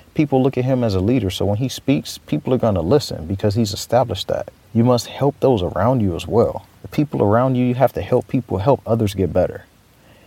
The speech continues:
If you just becoming a leader, then you just like that, that meme or that picture where it shows, uh, great leaders, where you have a leader in the front pulling everybody, but then you had a boss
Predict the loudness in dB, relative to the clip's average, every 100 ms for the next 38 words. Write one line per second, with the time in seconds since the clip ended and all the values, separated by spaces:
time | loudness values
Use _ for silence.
0 | _ -6 -2 0 0 0 -2 0 0 0
1 | 2 2 2 0 -2 -2 0 0 -2 2
2 | 4 4 4 2 2 -6 -20 -20 -20 _
3 | 0 2 2 2 2 2 2 2 0 -2
4 | -2 0 -2 -2 -6 -2 0 0 0 0
5 | 2 0 -2 0 0 0 0 -2 -2 -2
6 | -2 -2 -4 -14 -20 -12 0 2 2 2
7 | 2 2 0 -4 -4 0 0 -2 -6 0
8 | 2 2 0 0 2 2 2 -4 -6 -4
9 | -2 0 -2 -2 2 4 4 2 -6